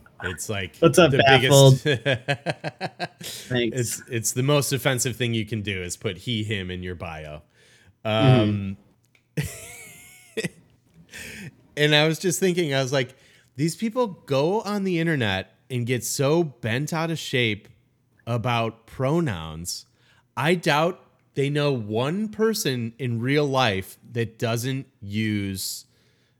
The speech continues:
Speaker 1: the heteronormative, like, assigned gender pronouns." You
Speaker 2: Mm-hmm.
Speaker 1: know, like, you're getting so bent out of shape about something that you just don't encounter in real life. So why don't you
Speaker 2: Yeah.
Speaker 1: shut the fuck
Speaker 2: But
Speaker 1: up?
Speaker 2: knowing it's,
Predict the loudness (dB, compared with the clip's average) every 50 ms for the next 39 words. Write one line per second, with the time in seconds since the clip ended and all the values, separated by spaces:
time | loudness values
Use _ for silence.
0 | _ _ _ _ _ _ _ -18 -10 -6 -4 -2 -2 -2 -2 -4 -6 -10 _ _
1 | _ -18 -16 -8 -4 -2 0 0 2 2 2 2 2 2 0 0 0 -2 0 0
2 | 0 0 -2 -4 -6 -6 -6 -8 -8 -10 -12 -12 -8 -8 -6 -6 -6 -6 -6 -6
3 | -6 -8 -8 -8 -10 -10 -10 -10 -10 -10 -10 -10 -12 -14 _ _ _ _ _ -12
4 | -12 -10 -10 -10 -12 -14 -14 -14 -14 -16 -16 -16 -18 _ _ _ _ _ _ _
5 | _ _ _ _ _ _ _ -4 -2 0 2 2 2 0 -2 -4 -8 _ _ _
6 | _ -6 -6 -6 -6 -6 -10 -20 _ _ -20 -20 -20 _ _ _ -12 -8 -6 -6
7 | -4 -4 -2 -4 -2 -2 -4 -2 -2 -2 -2 -2 -4 -4 -4 -4 -4 -6 -6 -4
8 | -6 -6 -6 -6 -6 -6 -6 -6 -6 -6 -8 -8 -6 -8 -8 -8 -6 -6 -8 -8
9 | -8 -8 -10 -12 _ -14 -12 -10 -8 -8 -10 -12 -12 -14 -14 -12 -8 -8 -8 -6
10 | -6 -10 -10 -12 -12 -12 -12 -12 -14 -14 -14 -14 -16 -16 -18 -20 -20 -20 -16 -14
11 | -10 -8 -6 -6 -6 -8 -10 -12 -14 -12 -12 -12 -12 -14 _ _ _ -20 -20 -20
12 | -16 -12 -10 -6 -6 -6 -6 -6 -10 -12 -10 -8 -4 -2 0 2 4 4 6 6
13 | 6 6 6 4 2 2 -2 -8 -16